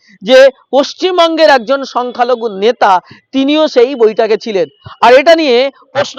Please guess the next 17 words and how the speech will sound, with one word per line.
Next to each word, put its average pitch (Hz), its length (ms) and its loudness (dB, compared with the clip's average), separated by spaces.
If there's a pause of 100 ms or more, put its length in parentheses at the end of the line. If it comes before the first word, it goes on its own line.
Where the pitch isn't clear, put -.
উঠেছিল 277 280 -6 (140)
সোশ্যাল 240 260 0 (100)
মিডিয়ায়, 269 340 2
এবং 247 120 -2 (120)
সেটা 226 280 -2
নিয়ে 277 160 0 (440)
আমরা 240 220 0
যে 240 160 0
সূত্র 247 240 -6 (100)
পেয়েছিলাম 247 440 2
সেই 247 160 -6
সূত্র - 240 -10
মারফত 233 340 -2
আপনাদেরকে 214 380 -4 (100)
জানিয়েছিলাম, 190 480 -6 (460)
এবং 254 120 2 (140)
এটাও 359 240 4